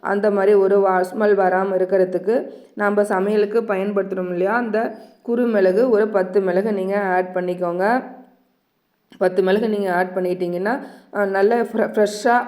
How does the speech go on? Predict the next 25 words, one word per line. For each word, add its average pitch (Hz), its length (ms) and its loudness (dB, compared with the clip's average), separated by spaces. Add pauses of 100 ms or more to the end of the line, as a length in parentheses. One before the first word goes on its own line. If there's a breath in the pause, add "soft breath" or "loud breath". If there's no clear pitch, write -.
(100)
நீங்க 202 240 -4
ஆட்டிட்டு 202 300 0
வரும்போது 202 420 2
எப்படி 196 380 2
மணமா 190 400 0
இருந்ததோ 185 360 2
அதே 190 320 2
மாதிரி 185 280 2
இருக்கும் 185 340 2
ஃப்ரெண்ட்ஸ். 190 320 -4 (1400)
ட்ரை 202 180 2
பண்ணி 196 280 -2
பாருங்க. 190 420 0
நான் 196 200 -2
சொல்லியிருக்க 208 400 2
எல்லா 196 240 4
டிப்ஸுமே 196 460 -2
உங்களுக்கு 190 360 -2
ரொம்ப 185 240 0
யூஸ்ஃபுல்லா 190 500 2
இருக்கும்னு 185 320 -2
நினைக்கிறேன். 185 380 -2
யூஸ்ஃபுல்லா 214 420 0
இருக்கும்னு 190 340 -2
நினைச்சீங்கன்னா, 185 480 -4